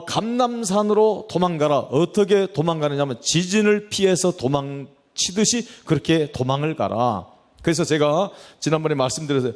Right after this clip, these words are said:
이 감람산은 어떤 산이냐? 예수님께서 쉬신 산이고, 예수님께서 기도하신 산이고, 예수님께서 말씀을 전하신 산이고, 그리고 예수님께서 죽으신 산이고, 그리고 예수님께서 승천하신 산이 어떤 산이냐?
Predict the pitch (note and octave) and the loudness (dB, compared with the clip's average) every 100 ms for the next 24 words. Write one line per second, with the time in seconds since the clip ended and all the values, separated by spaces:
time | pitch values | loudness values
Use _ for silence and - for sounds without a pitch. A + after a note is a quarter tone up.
0 | - - C#3 A3 A3 - D#3+ F3 E3+ E3+ | -10 -4 2 2 2 -2 -2 -2 0 -2
1 | D3+ B2 D#3 C3+ C3 B2 A#2+ B2+ B2 F#2+ | -2 -2 -4 -2 -2 0 0 0 -2 -4
2 | - - A2+ C3 C#3+ C#3+ C#3 C#3 C3+ C3+ | -16 -14 0 2 2 -2 0 0 2 2
3 | C3+ B2+ - F3 D3 C#3+ C#3 C3 C3 C3+ | 2 -2 -4 0 0 0 -2 0 0 0
4 | C3 B2+ C3+ C3+ C#3 C3+ - - - C#3 | -4 2 4 4 4 0 -8 -16 0 0
5 | C#3 C#3 C3+ C3+ C#3+ C#3 C#3 C#3+ C3 C#3 | 2 -4 -2 -2 2 0 0 -4 0 0
6 | C3+ C3+ B2+ C#3 C3+ C3+ C#3 C#3 C3 - | 0 -6 -4 -2 -2 0 2 2 0 -8
7 | - B2 C#3+ C#3 C#3 C#3 C#3 C3+ B2 C3 | -10 0 0 0 -4 -2 0 0 0 -2
8 | D3 C3+ B2 C3 C3 C3+ C#3+ A#2+ C#3 C#3 | 0 0 0 0 0 0 -2 -2 0 0
9 | C3+ C#3+ C#3+ B2+ - - - D3 C#3+ B2+ | 2 2 2 0 -10 -8 -2 2 4 4
10 | C#3+ D3 C#3 C#3 C#3+ C3+ C#3 C#3+ D3+ D3 | 2 0 -2 0 0 -2 -2 2 2 2
11 | C3+ C3+ C#3+ C#3 C#3+ C#3 - - - D#3+ | 0 0 0 0 0 0 -2 -14 -6 0
12 | D3 B2+ D3 D3+ D3+ C3+ C#3 C#3 - C4 | 2 4 2 2 -2 0 0 0 2 0
13 | C#4 - A#3 A3 A3 F#3+ G3 A3 A3+ D3+ | 0 0 2 2 2 2 2 2 2 0
14 | D3+ F3+ D3 D3+ C#3+ D#3+ D3+ | 0 0 0 0 0 0 0